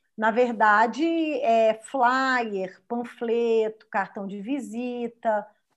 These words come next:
é, é cartaz. Nesse açougue você chega lá, você chega no balcão,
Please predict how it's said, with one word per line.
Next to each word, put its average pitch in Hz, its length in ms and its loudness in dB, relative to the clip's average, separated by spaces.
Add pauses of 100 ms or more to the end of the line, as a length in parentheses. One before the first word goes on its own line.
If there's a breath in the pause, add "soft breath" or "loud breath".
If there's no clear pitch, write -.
(220)
é, 180 240 -8
é 180 100 -10
cartaz. 226 840 2
Nesse 233 260 -4
açougue 240 480 -2
você 220 320 -10
chega 220 380 -2
lá, 277 320 2
você 240 160 -12
chega 202 240 -10
no 202 80 -8
balcão, 208 680 -2